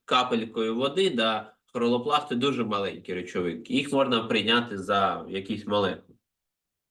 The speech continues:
Ну, тому броунівський рух теж нас допомагає в цьому розібратися.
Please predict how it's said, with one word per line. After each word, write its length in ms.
Ну, 140
тому 360
броунівський 540
рух 220
теж 280
нас 340
допомагає 600
в 80
цьому 280
розібратися. 640